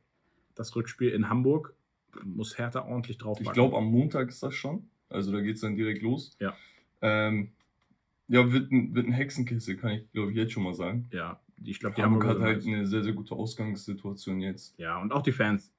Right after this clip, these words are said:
Speaker 1: äh, das wird entscheidend sein. Ähm, kommen wir zur Premier League, weil da Titelrennen ja irgendwie fast vorentschieden war.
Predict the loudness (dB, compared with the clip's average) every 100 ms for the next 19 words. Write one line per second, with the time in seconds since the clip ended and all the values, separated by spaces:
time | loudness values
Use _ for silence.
0 | _ -6 -6 -6 -8 -8 -10 -10 -10 -8
1 | -6 -8 -8 -10 -14 -16 -20 -20 _ 2
2 | 6 8 8 6 -2 _ _ -2 0 2
3 | 4 6 6 6 2 0 _ _ _ -2
4 | 2 2 2 0 0 0 -4 -10 _ -10
5 | 0 2 4 2 2 0 0 -2 -4 -10
6 | -10 -6 0 0 0 -2 -2 -2 -4 -6